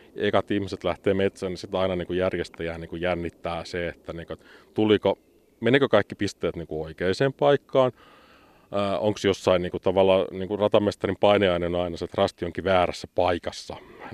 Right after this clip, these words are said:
Niin se on niinku se, niinku tavallaan, teinkö sellaisen niinku mokan tai tuliko jotain niinku muuta. Nyt tietenkin meillä on myös vähän semmonen, että me tehdään niinku, tää on niinku ekaa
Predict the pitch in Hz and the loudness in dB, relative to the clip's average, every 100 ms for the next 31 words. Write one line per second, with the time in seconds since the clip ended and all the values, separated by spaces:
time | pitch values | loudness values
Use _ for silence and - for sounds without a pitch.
0 | - - - 110 110 107 95 104 90 95 | -14 -14 -4 2 2 2 0 -4 -6 -8
1 | - 101 101 92 - _ _ - 117 113 | -2 4 4 4 0 _ _ -4 4 6
2 | 113 107 90 - 92 92 87 87 87 82 | 6 6 2 0 -2 0 -2 -4 -6 -6
3 | 87 90 - 87 78 - 85 82 - 80 | -2 -2 0 -4 -6 -8 -8 -8 -10 -12
4 | 82 80 - 80 82 80 - - - - | -14 -14 -14 -10 -8 -8 -8 -10 -16 -20
5 | _ _ _ _ - 104 - 104 104 107 | _ _ _ _ -10 -8 -2 -2 0 2
6 | 110 110 104 104 110 104 101 98 92 87 | 4 6 4 2 0 -2 -2 -4 -2 -4
7 | - 82 92 87 85 85 - 90 90 92 | -6 -8 -4 -4 -4 -8 -6 -4 -2 0
8 | 92 - 87 | 0 2 0